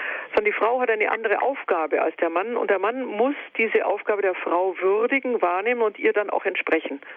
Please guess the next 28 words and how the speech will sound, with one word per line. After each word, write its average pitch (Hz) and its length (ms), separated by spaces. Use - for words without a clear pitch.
Nochmal, - 400
das 175 200
muss 262 180
Augenhöhe 185 560
bekommen. 151 540
Und - 220
was 247 140
ist - 240
nun, 220 420
ähm, 180 680
das 160 140
Geheimnis 220 460
der 185 80
Frau? 180 320
Und 214 120
das 175 180
können 185 140
wir 170 60
gleich 170 220
vorwegnehmen. 220 520
Die 202 100
Frau 202 240
ist 196 220
ganz 277 380
deutlich 190 420
Trägerin 180 480
des 170 160
Lebens. 156 380